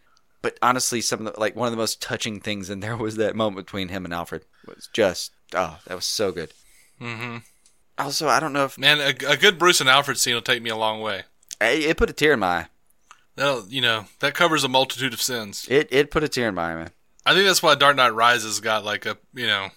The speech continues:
Speaker 2: a better reception than it should have. It was just, <laughs> there were a couple of really good scenes with
Speaker 1: <laughs>
Speaker 2: Alfred and Bruce.
Speaker 1: Yeah, Kane just really sold it, and you thought, "Okay,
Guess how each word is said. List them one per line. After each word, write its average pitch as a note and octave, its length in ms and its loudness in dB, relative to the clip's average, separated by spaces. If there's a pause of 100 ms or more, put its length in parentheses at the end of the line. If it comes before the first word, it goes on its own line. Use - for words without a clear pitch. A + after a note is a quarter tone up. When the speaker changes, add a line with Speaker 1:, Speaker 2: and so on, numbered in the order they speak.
(140)
Speaker 2:
a C#3 80 -10
better C3+ 240 4
reception A#2+ 440 0
than G#2+ 100 -8
it G#2+ 60 -6
should A2+ 180 -2
have. G2 300 -6
It A#2 80 -10
was A2+ 120 -6
just, A#2 240 -4 (440)
<laughs> - 500 -4
there A#3 100 4
were G3 60 6
a F3+ 60 6
couple D#3 260 -4
of B2+ 80 -4
really B2 140 -2
good A2+ 180 -2
scenes C3 300 2
with A2+ 100 -4
Speaker 1:
<laughs> - 20 -2
Speaker 2:
Alfred B2+ 420 0
and D3 280 -14
Bruce. - 1080 -2 (1700)
Speaker 1:
Yeah, G#2+ 340 -4 (120)
Kane B2+ 240 0
just A2+ 200 -4
really A2 240 2
sold G#2+ 320 -2
it, A2 120 -2
and F#2+ 80 -20
you F#2 80 -14
thought, G2 160 -18
"Okay, F#2+ 340 -20